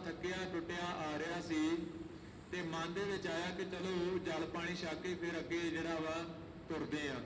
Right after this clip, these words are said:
ਸਾਧ ਸੰਗਤ ਜੀ, ਕੀ ਹੋਇਆ ਕਿ ਜਦੋਂ ਉਹਨੇ ਇੱਕ ਮਾ-, ਅਹ ਭੈਣ ਨੂੰ ਕਿਹਾ ਕਿ "ਵਾਹਿਗੁਰੂ ਜੀ, ਜਲ ਛਕਾਇਓ", ਉਹਨੇ ਕਿਹਾ ਕਿ "ਮੈਨੂੰ ਵੀ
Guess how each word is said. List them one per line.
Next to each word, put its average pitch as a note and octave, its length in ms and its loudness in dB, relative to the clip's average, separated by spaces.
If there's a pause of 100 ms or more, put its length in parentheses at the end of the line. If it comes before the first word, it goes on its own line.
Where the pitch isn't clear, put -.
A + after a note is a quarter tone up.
(640)
ਸਾਧ F3 320 -2
ਸੰਗਤ F#3+ 260 -2
ਜੀ, F#3+ 200 -2
ਕੀ G3+ 180 -2
ਹੋਇਆ F#3+ 360 0
ਕਿ G3+ 160 -2
ਜਦੋਂ F#3 340 0
ਉਹਨੇ F#3+ 160 0
ਇੱਕ F#3 220 -2
ਮਾ-, D#3+ 240 0
ਅਹ D#3+ 240 -4
ਭੈਣ E3 320 -2
ਨੂੰ E3+ 120 -2
ਕਿਹਾ F3+ 260 -2
ਕਿ F3+ 200 -2
"ਵਾਹਿਗੁਰੂ F3 400 0
ਜੀ, F#3 160 0
ਜਲ D#3+ 260 0
ਛਕਾਇਓ", F3+ 880 0 (1040)
ਉਹਨੇ F#3 220 -2
ਕਿਹਾ F#3+ 600 0 (360)
ਕਿ F#3 80 0
"ਮੈਨੂੰ F#3 380 0
ਵੀ A#3 120 -2